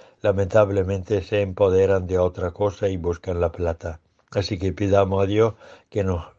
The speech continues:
ayude por Jesucristo a echar el demonio de la plata, del poder, del placer, para vivir en la libertad de los hijos de Dios.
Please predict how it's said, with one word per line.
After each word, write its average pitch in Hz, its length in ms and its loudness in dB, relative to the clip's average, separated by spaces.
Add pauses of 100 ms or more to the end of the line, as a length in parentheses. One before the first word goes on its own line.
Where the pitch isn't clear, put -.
(140)
ayude 113 580 0 (640)
por 85 240 -2
Jesucristo 110 840 -4 (120)
a 95 200 -2
echar 110 360 2
el 101 160 0
demonio 104 640 -2 (360)
de 98 140 -6
la 85 140 -2
plata, 113 560 2
del 95 220 0
poder, 101 540 0
del 113 260 0
placer, 107 600 -2 (380)
para 95 220 2
vivir 95 480 -2
en 95 160 0
la 95 80 2
libertad 95 640 0
de 98 140 -2
los 95 140 0
hijos 110 380 -2
de 87 140 -6
Dios. 87 300 -4